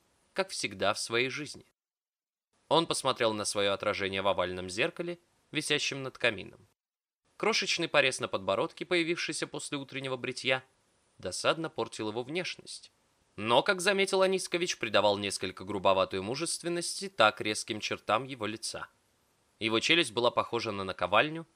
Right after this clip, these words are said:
и он знал, что со своими черными пронзительными глазами выглядел лучше всех мужчин в своем подразделении. А если не скромничать, то, возможно, и во всей конторе. Он любил воображать, что большинство женщин в штаб-квартире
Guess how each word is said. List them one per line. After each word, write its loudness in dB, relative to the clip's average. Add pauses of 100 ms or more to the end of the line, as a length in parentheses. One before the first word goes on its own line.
(440)
и 4
он 4
знал, 2
что -8
со -4
своими -2
черными -2
пронзительными -6
глазами -2 (640)
выглядел 0
лучше -2
всех -6
мужчин -4
в -8
своем -4
подразделении. -4 (760)
А 8
если 2
не -8
скромничать, -4 (400)
то, -6
возможно, 0
и 2
во 2
всей -4
конторе. -4 (800)
Он 4
любил 0
воображать, 0
что -4
большинство -4
женщин -4
в -12
штаб-квартире -6